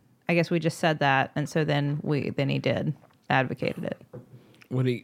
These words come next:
Speaker 2: I don't
Speaker 1: How do we know
Speaker 2: understand.
Speaker 1: what the god thought?
Speaker 2: How do we know what any of this means? Oh, you're saying how we know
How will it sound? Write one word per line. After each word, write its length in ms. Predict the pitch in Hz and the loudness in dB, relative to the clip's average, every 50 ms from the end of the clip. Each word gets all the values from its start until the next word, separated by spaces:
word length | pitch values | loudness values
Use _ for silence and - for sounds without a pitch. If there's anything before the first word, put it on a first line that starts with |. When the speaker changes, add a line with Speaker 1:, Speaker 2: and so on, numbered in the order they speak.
| - _ | -10 _
Speaker 2:
I 160 | 113 113 117 | -2 0 2
don't 200 | 120 117 117 117 | 2 2 2 2
Speaker 1:
How 160 | 113 262 277 - | 2 2 2 2
do 60 | 262 | 2
we 100 | 277 277 | 2 2
know 120 | 277 285 | 2 2
Speaker 2:
understand. 60 | 277 | 2
Speaker 1:
what 100 | 277 285 | 2 2
the 100 | 285 269 | 0 0
god 280 | 262 277 285 269 240 - | 0 2 0 0 0 0
thought? 360 | 180 165 147 147 156 - - - - _ _ _ _ | 0 2 2 0 0 -2 -6 -12 -20 _ _ _ _
Speaker 2:
How 180 | _ - 131 131 | _ -6 -2 -2
do 80 | 131 | 0
we 100 | 135 143 | 2 2
know 160 | 139 135 127 131 | 2 2 2 4
what 120 | 135 139 | 4 4
any 280 | 139 151 156 151 120 110 | 4 4 4 4 4 2
of 100 | 107 - - | 0 0 -2
this 200 | - 104 - - | -4 -6 -6 -6
means? 500 | 87 85 80 80 85 - - - - - _ _ _ - - - - - - | -6 -6 -4 -4 -6 -6 -8 -12 -18 -20 _ _ _ -20 -20 -20 -18 -6 -2
Oh, 140 | 123 127 | 0 2
you're 160 | 127 131 139 131 | 2 2 2 2
saying 240 | - 143 131 110 | 2 0 0 2
how 180 | 101 117 127 120 | 2 2 2 2
we 100 | 107 107 | 2 2
know 280 | 107 104 101 98 98 | 2 2 0 0 -2